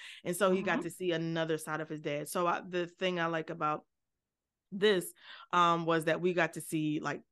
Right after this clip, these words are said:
Speaker 1: more, we got to hear more from Chris, more of a
Speaker 2: Yeah.
Speaker 1: background, more of how he grew up and, um,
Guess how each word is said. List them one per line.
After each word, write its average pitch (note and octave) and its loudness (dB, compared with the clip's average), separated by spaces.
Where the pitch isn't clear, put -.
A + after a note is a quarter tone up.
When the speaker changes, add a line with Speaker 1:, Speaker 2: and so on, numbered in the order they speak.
Speaker 1:
more, F3 0
we F3+ -2
got F3+ 0
to E3+ -4
hear F#3+ 2
more E3 0
from D3 -8
Chris, - -8
more E3 0
of D#3 -4
a C#3+ -4
Speaker 2:
Yeah. F#3 4
Speaker 1:
background, E3 0
more F3 4
of E3 0
how D#3 -2
he D#3+ -6
grew E3+ -2
up E3+ 2
and, D#3+ -6
um, D#3 -2